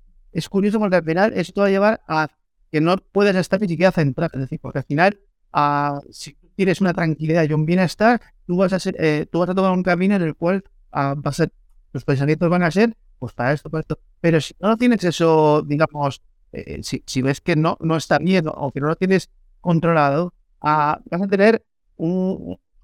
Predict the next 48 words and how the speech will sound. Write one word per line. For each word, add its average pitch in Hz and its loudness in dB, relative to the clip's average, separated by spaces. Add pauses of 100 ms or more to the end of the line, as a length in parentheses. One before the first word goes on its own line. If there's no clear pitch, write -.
(100)
vas 147 -4
a - -4
estar 170 -2
pensando 196 2
en 185 -2
otras 175 0
cosas, 196 0
es 151 0
decir, 147 0
no 160 2
vas 180 0
a 180 -6
poder 185 -2
estar 190 -2 (220)
tranquilo, 160 0
ya 151 -2
digo, 180 -6
en 147 -2
este 147 -2
caso, 196 0 (260)
de, 151 0
de 135 0
mentalmente, 139 -2
por 131 -6
ejemplo, 185 0
pero 135 -2
bueno, 175 0
que 156 0
al 139 -4
final 151 -2
esto 160 -4
también 170 0
te 175 -4
va 165 0
a 165 -2
llevar 185 0 (280)
a, 139 2
a 131 0
temas 151 -4
físicos 170 -4
y 143 -8
todo 156 0
eso, 156 0
es 139 0
decir, 143 -4 (180)
que - 0
es 165 -2
que - 0